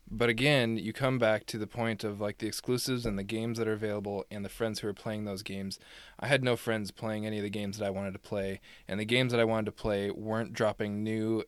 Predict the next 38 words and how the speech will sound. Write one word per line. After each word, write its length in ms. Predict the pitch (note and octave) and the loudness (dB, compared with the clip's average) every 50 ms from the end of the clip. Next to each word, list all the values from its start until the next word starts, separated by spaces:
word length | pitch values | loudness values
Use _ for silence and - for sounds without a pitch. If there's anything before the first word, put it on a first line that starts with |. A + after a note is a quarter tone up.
| - | -4
and 400 | - A2 G#2 G2 G2 G2 G#2 G#2 | -6 -4 -4 -4 -4 -6 -6 -2
good 460 | - A#2+ A#2 A2+ G#2+ G#2 G2 G2 G2+ - - - _ _ - | 2 4 4 4 4 4 0 -4 -6 -10 -16 -20 _ _ -14
content. 520 | - - A#2+ G#2+ G2+ - - G#2 G2+ - - | -8 -4 -4 -4 -4 -4 -6 -8 -6 -2 2
There 80 | B2+ | 4
were 60 | C3+ | 4
some 260 | C3 - - F#3 F#3 E3 | 4 6 6 6 6 6
games 360 | D#3 D3 D3 D3 C#3+ C3 A#2+ | 6 4 4 4 2 2 2
that 120 | A#2+ A2 | 2 2
were 80 | A#2 A#2 | 2 2
dropping 400 | G#2+ A2+ G#2+ G#2+ - G2 G2+ A2 | 2 4 2 2 2 0 -2 -2
new 140 | A2 G#2+ G2 | -2 -4 -4
content, 560 | - - A#2 A2 A2 - A2+ G2+ G2+ F#2+ - - - - - - - | -4 -2 -2 -2 -2 -2 -4 -4 -6 -6 -10 -14 -18 -18 -18 0 2
but 100 | C3+ - | 4 4
that 120 | F3 D3+ C#3+ | 4 4 2
was 120 | B2 A2+ | 0 0
just 220 | A#2 G#2+ - - | 0 -2 -2 0
garbage. 500 | - G#2+ G2 G2 G2 G2+ G2 G2 - - - - _ - | 0 0 0 0 0 -2 -4 -6 -8 -10 -12 -16 _ -2
It 120 | - G#2+ | 0 0
was 180 | G#2+ A2+ G#2+ A2 | 0 0 0 2
like, 340 | G#2+ G#2 G2 - - - _ - | 2 2 0 -4 -8 -10 _ -4
like, 180 | A2+ A2 - - _ _ | -2 -2 -4 -6 _ _
Forza 380 | - - - C#3+ C3 B2 B2 A2+ | -18 0 4 6 6 6 6 2
Horizon 420 | A#2 A#2 A2 A2+ A2 G#2+ G#2+ G#2+ | 2 4 4 4 4 4 2 -2
is 120 | G2+ F#2+ F2+ | -4 -6 -6
a 40 | - | -4
great 160 | - A2+ G#2 | -2 -2 -2
example. 580 | G2+ G2 - A2 G#2 G2 - G2+ G2 G2 F#2 - G#2+ | -2 -4 -6 -6 -6 -6 -6 -6 -6 -6 -6 -6 -6
They 140 | A2 G#2+ | -4 -4
boasted 640 | A2 G#2 G#2+ - - A#2+ B2 B2+ - - - A2 G#2+ A2 | -4 -6 -4 2 4 6 6 6 4 0 -2 -2 -2 -2
when 120 | G#2+ G#2 | -4 -4
their 80 | G2+ G2+ | -4 -4
new, 160 | G#2+ A2+ A2 A2+ - - | -4 -4 -4 -6 -8 -10
when 180 | - A2 G#2+ G2+ | -8 -8 -6 -6
the 80 | G2 F#2+ | -6 -8
fourth 380 | - - - A#2 A#2 A2+ - | -6 0 4 4 4 4 0
one 160 | A#2 G#2+ G#2 | -4 -6 -6
came 260 | G2+ - - G#2+ G#2 G#2 | -6 -6 -6 -4 -4 -4
out 240 | G#2 G2+ G2 - | -4 -4 -4 -6